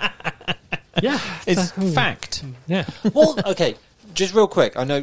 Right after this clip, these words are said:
Speaker 3: we're going on a tangent again, but what was Tim Burton's relationship with Nightmare Before Christmas?
Speaker 1: He was a producer.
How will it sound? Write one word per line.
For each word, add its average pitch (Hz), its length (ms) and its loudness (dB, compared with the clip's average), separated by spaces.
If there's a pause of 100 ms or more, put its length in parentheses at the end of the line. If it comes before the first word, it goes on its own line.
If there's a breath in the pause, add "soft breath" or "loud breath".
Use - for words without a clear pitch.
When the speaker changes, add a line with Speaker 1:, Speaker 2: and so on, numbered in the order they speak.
(140)
Speaker 3:
we're 135 80 -4
going 135 180 -2
on 120 100 -6
a - 20 -14
tangent 117 320 -8
again, - 180 -14 (220 loud breath)
but 131 120 0
what 208 260 4
was 196 500 0 (360)
Tim 156 300 0
Burton's 131 400 4
relationship 117 1000 -4
with 110 460 -4
Nightmare 113 320 -6
Before 110 200 -8
Christmas? - 340 -12 (100)
Speaker 1:
He - 80 -2
was 151 200 0
a 143 40 0
producer. 110 680 -4